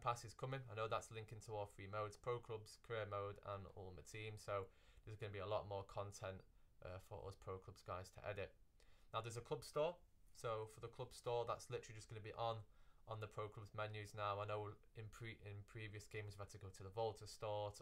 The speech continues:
unlock some unique items. Now Pro Clubs is the face of the social mode, uh, which is great. So we're gonna have our own store, our own season pass, and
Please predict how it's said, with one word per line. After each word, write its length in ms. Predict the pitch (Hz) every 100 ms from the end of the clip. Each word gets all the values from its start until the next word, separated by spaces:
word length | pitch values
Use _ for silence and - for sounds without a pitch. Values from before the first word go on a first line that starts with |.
| -
unlock 260 | 104 95 -
some 140 | 101 98 95 101
unique 380 | 104 104 101 98
items. 480 | 107 104 - 98 -
Now 280 | 110 110 107 - - - - - -
Pro 160 | 107
Clubs 480 | - 107 98 - -
is 540 | - 101 98 98 - - - - - -
the 60 | -
face 340 | - 101 98
of 80 | 101 -
the 80 |
social 400 | - 95 95 - 95
mode, 260 | 95 92 92 - - - -
uh, 120 | 92 95
which 220 | 92 -
is 80 | -
great. 320 | 101 95 98
So 100 | 101
we're 100 | 98
gonna 140 | 95
have 100 | 98
our 160 | 98 95
own 160 | 107 107
store, 340 | - 107 98
our 160 | 101 131
own 140 | 113
season 340 | 104 110 101 101
pass, 320 | 110 101 - - - - - - - - -
and 400 | 104 95 95